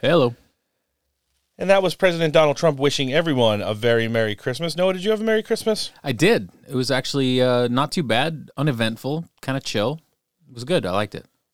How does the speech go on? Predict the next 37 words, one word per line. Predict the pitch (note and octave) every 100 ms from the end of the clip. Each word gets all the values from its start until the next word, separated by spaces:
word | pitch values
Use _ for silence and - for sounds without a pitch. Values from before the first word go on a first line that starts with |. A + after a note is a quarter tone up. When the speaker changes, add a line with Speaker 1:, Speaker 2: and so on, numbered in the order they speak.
| _
Speaker 2:
Yeah, | G#2+
I | G#2+
had | A#2
a | A2
great | A2 G#2+
time | A2+ G#2+
as | F#2+
well. | G#2 G#2+ G#2 G#2 F#2+ _ _ _
Spent | - A#2 G2+
some | G#2+
time | G#2+ G#2+ G#2
off | G#2
from | - F#2
work | A2 C3 B2 G#2+
with | G2+ -
family. | - B2+ B2+ B2+ A#2+ A#2 - - _ _ -
We | G#2
did | G#2 G2+
the, | G2 G2
uh, | G2 F#2
celebration | - A#2 A2 A2+ -
of | F#2+
seven | - A2 F#2 -
fishes | B2+ A#2+ G#2 F#2+ - - _ _ _ _
on | F#2+
Christmas | F#2 G2+ G2+ F#2
Eve, | G2+ F#2+
as | F#2+
is | G2 F#2
Italian | F#2+ G#2+ G2 G2
tradition | - F#2+ F#2 F#2+
in | F2+
my | G2+ G#2+
family. | A2+ G#2 G#2 G2+
And | F#2 F#2+
then, | F#2 F#2
uh, | F#2 F2+